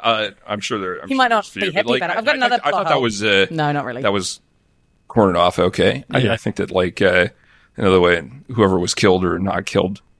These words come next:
Speaker 1: came out. I can't remember all the rules of them.
Speaker 3: Yeah. Anyway, that moves us on to our personal questions, which are three questions that we asked of this film that we don't necessarily have to ask ourselves. So, Nate, why don't you lead us off?
Speaker 1: My first question was, uh, gonna be pretty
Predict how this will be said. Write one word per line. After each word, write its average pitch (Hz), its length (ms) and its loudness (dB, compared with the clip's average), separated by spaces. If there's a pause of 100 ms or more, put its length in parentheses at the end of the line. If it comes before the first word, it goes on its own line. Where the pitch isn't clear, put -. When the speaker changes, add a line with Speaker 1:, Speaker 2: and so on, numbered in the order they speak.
(180)
Speaker 1:
came 92 240 -2
out. 98 200 -2 (160)
I 135 120 0
can't 104 180 -6
remember 85 220 -10
all 82 100 -8
the 80 80 -6
rules 85 300 -4
of - 80 -14
them. - 180 -16 (140)
Speaker 3:
Yeah. 117 280 0 (380)
Anyway, 233 320 2
that 220 160 0
moves 190 180 0
us 165 80 -4
on 160 180 2
to 147 280 2
our 135 140 2
personal 196 340 0
questions, 185 400 2
which 131 160 -4
are 117 140 2
three 240 320 0
questions 123 400 0
that 110 140 -2
we 113 140 -2
asked 123 360 0
of 110 180 -6
this 110 160 -8
film 185 240 2
that 139 80 0
we 123 80 -2
don't 117 140 0
necessarily 117 480 0
have 127 140 2
to - 120 -8
ask 139 240 0
ourselves. 160 420 2
So, 143 200 2
Nate, 202 260 2
why 190 80 2
don't 190 120 2
you 151 100 2
lead 113 140 4
us - 120 -4
off? 92 260 -2 (220)
Speaker 1:
My 202 140 2
first 160 260 -6
question 120 400 0
was, 98 220 -2
uh, 107 260 6
gonna 104 140 0
be 101 100 2
pretty 92 460 0